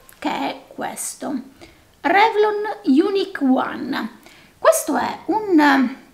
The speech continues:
come lo posso chiamare, un addolcitore di capelli, nel senso che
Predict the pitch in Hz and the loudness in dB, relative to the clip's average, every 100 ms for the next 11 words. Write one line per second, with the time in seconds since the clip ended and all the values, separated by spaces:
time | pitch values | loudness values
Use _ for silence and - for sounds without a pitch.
0 | _ _ _ _ _ - - - 330 415 | _ _ _ _ _ -20 -18 -6 -2 0
1 | 508 554 571 508 403 254 202 226 294 269 | 0 0 0 -4 -2 -2 -2 0 2 2
2 | 269 214 349 392 - - - 233 - - | 0 -2 -4 -6 -8 -8 -8 -8 -6 -6
3 | - 262 262 240 247 226 254 349 359 - | -6 -6 -8 -10 -8 -10 -8 -6 -6 -8
4 | - - - - 453 - 554 - 262 - | -10 -14 -20 -10 -8 -4 -4 -4 -10 -10